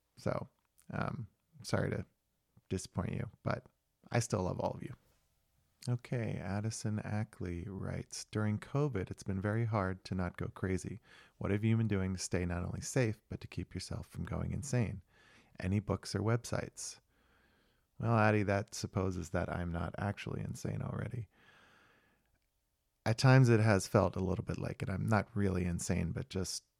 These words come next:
"Wow, I don't know how I'm <laughs> gonna get through, like, today,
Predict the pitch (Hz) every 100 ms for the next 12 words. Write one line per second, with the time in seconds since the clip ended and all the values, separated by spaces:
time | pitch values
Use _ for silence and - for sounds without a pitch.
0 | _ _ _ _ _ - 107 101 92 92
1 | 95 92 90 101 98 87 101 92 - -
2 | 120 - - 104 98 90 - - - -
3 | 95 85 _ - 85 90 131 - -